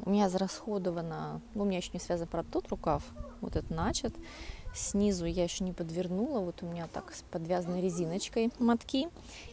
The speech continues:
И еще он совсем не тронут остался вот розовый цвет, пряжа Экофил, а нюдовый цвет — это Ланагата. Я не смогла вот именно у одного производителя, я хотела найти в Ланагата одно-,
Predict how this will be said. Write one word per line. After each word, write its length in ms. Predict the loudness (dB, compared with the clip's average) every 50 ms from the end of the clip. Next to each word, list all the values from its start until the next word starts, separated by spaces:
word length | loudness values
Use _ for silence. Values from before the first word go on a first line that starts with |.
| -8 0
И 60 | 2
еще 480 | 4 4 4 4 4 2 2 4 4 4
он 120 | 4 4
совсем 380 | 2 0 0 0 4 4 4 4
не 80 | 4 2
тронут 380 | 2 4 4 6 6 6 4
остался 880 | 2 2 2 2 2 2 2 2 0 0 0 2 2 2 2 2 0 0 -2
вот 140 | -2 2 4
розовый 340 | 4 4 4 4 2 2 2
цвет, 380 | 2 2 4 6 6 6 6 4 -2 -6 -6 -6 -6 -6 -8 -10 -12 -8 -2 4
пряжа 360 | 6 6 6 8 6 6 4
Экофил, 560 | 6 4 0 0 0 2 4 6 6 6 4 0 -4 -10 -8 -8 -8 -6 -6 -6 -6 -6 -8 -8 -4 2
а 200 | 4 4 6 6 4
нюдовый 400 | 4 4 4 4 4 2 2 2
цвет — 340 | 0 0 0 2 2 2 2 2
это 240 | 0 0 0 2 2
Ланагата. 640 | 2 4 4 4 2 0 2 2 2 2 2 0 0
Я 100 | 0 2
не 80 | 2 0
смогла 540 | 0 0 0 2 2 2 4 4 4 4 2
вот 100 | 0 -2 -6
именно 260 | -4 -2 -2 0 0 -2
у 20 |
одного 240 | 0 0 0 0 0
производителя, 640 | 0 -2 -2 -2 0 0 0 0 0 2 2 2 2
я 60 | 2
хотела 280 | 0 -2 0 0 0
найти 240 | 0 0 -4 -4 -2
в 80 | 0 2
Ланагата 600 | 2 2 2 0 2 2 2 0 0 -2 -2 -2 -2
одно-, 480 | -2 -2 -2 -2 -2 0 -2 -2 -2